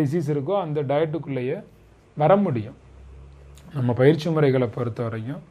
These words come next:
உணவு சிகிச்சை அப்படிங்கிற தலைப்புல நாம பயிற்சிகள் கொடுக்குறோம். வாழ்க்கை முறையை மாத்தணும், உணவு முறையை மாத்தணும், யோசிக்கிற முறையை மாத்தணும், உடம்புல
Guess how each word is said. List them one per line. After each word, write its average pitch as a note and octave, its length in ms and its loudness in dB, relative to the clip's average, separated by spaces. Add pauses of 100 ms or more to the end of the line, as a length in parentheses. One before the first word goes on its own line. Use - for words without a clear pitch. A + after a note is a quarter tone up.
(540)
உணவு F3+ 220 4 (120)
சிகிச்சை D3+ 420 2
அப்படிங்கிற B2 340 0 (160)
தலைப்புல A2+ 480 -8 (640)
நாம C#3+ 340 -2
பயிற்சிகள் D3+ 540 2
கொடுக்குறோம். - 400 -6 (3000)
வாழ்க்கை G3 440 8 (120)
முறையை F3 340 4 (200)
மாத்தணும், D3+ 520 -4 (380)
உணவு G3+ 340 2
முறையை E3 360 2 (140)
மாத்தணும், C#3 560 -6 (440)
யோசிக்கிற F#3 420 4 (140)
முறையை D3+ 280 2 (120)
மாத்தணும், C3 540 -4 (680)
உடம்புல F3+ 380 6